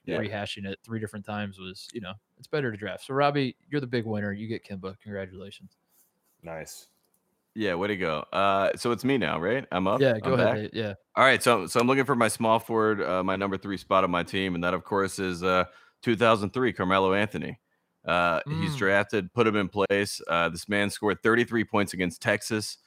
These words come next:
Speaker 3: Uh, that was not the national championship game. That was in the Final Four game. This man shot forty-eight percent from the three-point line in the tournament.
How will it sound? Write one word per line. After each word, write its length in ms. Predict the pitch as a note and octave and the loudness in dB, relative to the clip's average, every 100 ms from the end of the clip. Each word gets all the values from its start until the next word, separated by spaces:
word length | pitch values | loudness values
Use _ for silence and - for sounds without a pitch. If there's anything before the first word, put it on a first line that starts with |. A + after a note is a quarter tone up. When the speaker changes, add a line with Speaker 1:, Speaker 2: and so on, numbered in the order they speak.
| _ _ | _ _
Speaker 3:
Uh, 240 | - E2+ E2 | 2 2 4
that 140 | G#2 | 4
was 120 | G#2 | 4
not 140 | A2 A2+ | 4 2
the 60 | |
national 320 | G2+ G2+ - F#2 | 2 2 0 -2
championship 440 | G#2 G2 - F#2+ | 0 0 -2 -2
game. 200 | F#2+ F#2 | 0 2
That 100 | G2 | 2
was 120 | G2+ | 0
in 60 | G2 | -2
the 60 | F2+ | 0
Final 280 | G2 F#2+ | 2 2
Four 200 | F2+ G2 | 2 -2
game. 380 | F2 F2+ F2+ F2 _ _ _ _ - - - | 0 0 0 -2 _ _ _ _ -20 -14 -4
This 180 | C3+ | -2
man 180 | C#3 D#3+ | 4 4
shot 180 | D#3 C#3 - | 4 2 4
forty-eight 400 | C3 B2+ G#2+ G#2+ | 2 4 2 0
percent 320 | G2+ - G2 | -2 -2 -4
from 80 | G2 | -4
the 80 | E2+ | -6
three-point 440 | G2 F#2 G2+ F#2+ | -6 -4 -2 0
line 200 | F2 F2+ | 0 0
in 80 | D#2+ | -2
the 80 | E2 | -4
tournament. 480 | G2 G2 G#2 A2 | -2 0 0 0